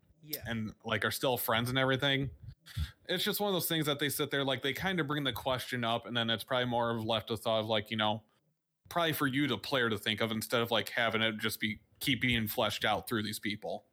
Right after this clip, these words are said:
Speaker 1: Yeah, 'cause these games are ultimately about friendship more than they are about, like, philosophical <laughs> debates and such.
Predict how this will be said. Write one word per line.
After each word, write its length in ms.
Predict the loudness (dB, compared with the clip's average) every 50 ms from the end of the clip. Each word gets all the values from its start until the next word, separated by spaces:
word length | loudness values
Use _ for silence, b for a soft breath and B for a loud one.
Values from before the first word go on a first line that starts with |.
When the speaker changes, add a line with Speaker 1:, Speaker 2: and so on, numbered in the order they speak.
| _ _ _ _ _ _ _ _ _ _ _ _ _ _
Speaker 1:
Yeah, 180 | _ -20 -20 -20
'cause 200 | -20 -20 -20 -18
these 200 | -18 -16 -16 -14
games 240 | -12 -10 -10 -8 -8
are 100 | -10 -10
ultimately 460 | -10 -12 -12 -12 -12 -12 -10 -10 -10 -10
about 280 | -10 -10 -12 -12 -14 -18 -20 -20 _ _
friendship 800 | -20 -20 -20 -18 -12 -10 -10 -8 -8 -8 -10 -10 -10 -10 -12 -12
more 200 | -12 -12 -12 -12
than 100 | -12 -12
they 120 | -14 -14
are 120 | -14 -14 -16
about, 280 | -16 -16 -18 -18 -18
like, 180 | -20 -20 -20 _ _
philosophical 580 | -4 -2 0 2 4 4 2 2 0 -2 -4 -6
<laughs> 0 |
debates 420 | -6 -6 -8 -8 -8 -8 -10 -10 -10
and 100 | -4 0
such. 360 | 0 2 2 2 0 0 -4